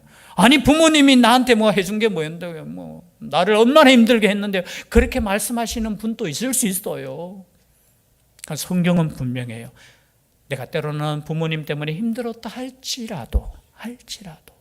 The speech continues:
나를 낳아주시고, 내가 아무것도 할 수 없을 때 똥기저귀 다 갈아주시고,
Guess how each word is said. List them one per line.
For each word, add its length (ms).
나를 280
낳아주시고, 800
내가 180
아무것도 380
할 160
수 140
없을 220
때 140
똥기저귀 840
다 80
갈아주시고, 680